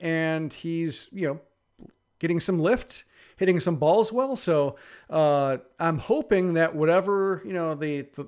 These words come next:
you know, the leg issue that, uh, I know, you know, uh, Dan <laughs> Bernstein and Lawrence Holmes like to make fun of, like, is that behind him? Like, it, it, it looks like it might be. Like, he's getting lift on his line drives. We're not seeing, like, the bat slams or, like,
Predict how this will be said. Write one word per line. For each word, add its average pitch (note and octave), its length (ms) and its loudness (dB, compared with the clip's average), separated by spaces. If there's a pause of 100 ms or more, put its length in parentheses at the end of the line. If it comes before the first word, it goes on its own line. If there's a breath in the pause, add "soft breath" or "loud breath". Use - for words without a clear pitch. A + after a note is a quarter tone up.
(140)
you D3 160 -6
know, B2 80 -2
the A#2+ 100 -6
leg G3 240 4
issue D3 380 -4
that, C#3 300 -4
uh, C#3+ 60 0
I C3+ 160 0
know, D3+ 280 0
you C#3+ 120 -8
know, B2 260 -8
uh, B2+ 240 -4
Dan A#2+ 300 -2
<laughs> - 20 -4
Bernstein E3+ 480 -2
and C#3 80 -4
Lawrence D#3+ 260 -2
Holmes F3 320 -2
like E3 140 0
to E3+ 60 -6
make E3 120 -4
fun B3 140 -4
of, D#3 100 -2
like, C#3+ 180 -4 (560 loud breath)
is D3 200 -4
that F#3+ 200 4
behind G3 420 0
him? D#4 300 -4
Like, D3+ 340 -2 (360)
it, D#3 220 -10
it, D#3+ 240 -6
it D#3 160 0
looks G#3+ 240 2
like C4 100 2
it F3+ 100 2
might G#3+ 280 -4
be. C3 120 -6
Like, C3+ 180 -2
he's D#3 200 -4
getting F3 300 2
lift G3+ 240 0
on F#3 100 2
his D#3 160 -2
line F3+ 220 0
drives. D#3+ 360 4
We're D#3 60 -4
not E3 180 -4
seeing, F#3 220 0
like, E3 180 0
the D3 60 -4
bat D#3 300 0
slams G#3 500 -4
or, C3+ 140 -2
like, C3 240 -6